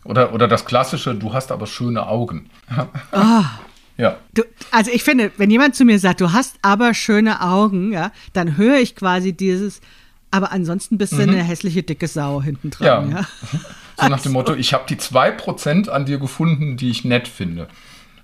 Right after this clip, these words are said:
Speaker 2: Ja.
Speaker 1: Ja.
Speaker 2: Ja, ach,
Speaker 1: Ja, ja,
Speaker 2: furchtbar.
Speaker 1: genau.
Speaker 2: Und das ist genau wieder dieses: ähm, man muss sozusagen dann begründen, warum man ein rotes Kleid trägt oder trotzdem ein rotes Kleid,
Speaker 1: Mhm.
Speaker 2: ne? Oder du bist ja trotzdem ganz angenehm,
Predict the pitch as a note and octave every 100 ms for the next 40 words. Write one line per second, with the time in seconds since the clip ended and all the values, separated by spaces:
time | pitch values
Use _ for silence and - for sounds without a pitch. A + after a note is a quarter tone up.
0 | - - - A#3 A3 - - B2 - -
1 | _ _ _ _ - E3+ C#3 - - C3+
2 | G3+ A3+ C3+ G#2+ C3+ E3 C3 E2 - -
3 | A3+ B3 B3+ E4 - B3+ G#3+ A#3+ D4 D4
4 | C#4 B3+ A#3+ B3+ B3 - - - _ _
5 | G#3+ G#3+ A3 G#3 G3 G3 G3+ A#3 A#3+ -
6 | A3 G#3 G3+ G#3 G#3 - _ _ _ _
7 | _ G3 F#3 F#3 F3+ - F3+ - F3+ A#3+
8 | C4+ A#3+ F#3+ F3 F3+ F3+ F3 E3+ F3 F3+
9 | - E3 F#3 G3+ F#3+ F#3 D#3+ D#3 - G#3+
10 | - G3+ F#3 F3+ F3 G3+ F3+ - F3 E3
11 | F3+ F3+ C3+ D3+ E3 D#3+ D#3+ - _ _
12 | - - G3 - G3 - A3+ F#3 E3+ F#3
13 | G3+ G3 G3+